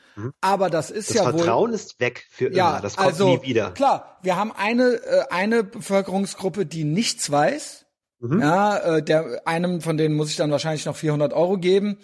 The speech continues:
Speaker 1: <laughs>
Speaker 2: Ähm, und, äh, auch, auch die
Speaker 1: Gibt's denen
Speaker 2: deutsche
Speaker 1: ja umsonst Geld
Speaker 2: Berichterstattung,
Speaker 1: bei deinen
Speaker 2: auch die
Speaker 1: Steuern.
Speaker 2: do-, deutsche Berichterstattung, wir hatten teilweise reingesch-, äh, schn-, äh, reingeschnitten,
Speaker 1: Mhm.
Speaker 2: reingeschaut. Absolut, also absolut unterirdisch, absolut krass.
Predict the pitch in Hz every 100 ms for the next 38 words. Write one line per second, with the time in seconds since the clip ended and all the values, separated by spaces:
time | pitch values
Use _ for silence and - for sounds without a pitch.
0 | - - - - - 180 185 180 175 156
1 | 135 _ - - - _ - - 180 165
2 | 160 - 160 170 196 202 - 202 - 165
3 | 170 - 214 147 120 185 120 107 131 107
4 | 104 85 110 104 101 151 147 160 175 151
5 | 175 147 156 139 135 143 143 147 147 139
6 | - 135 156 147 - 151 139 135 - 143
7 | 151 135 127 - _ _ _ _ - 139
8 | 160 120 127 - 131 139 151 180 - 160
9 | 156 - - _ _ _ _ _ - 180
10 | 196 - 180 156 147 147 - _ _ _
11 | _ - 151 143 - - 196 208 - 180
12 | 156 - 156 160 131 120 - - 196 214
13 | 196 - - 151 185 -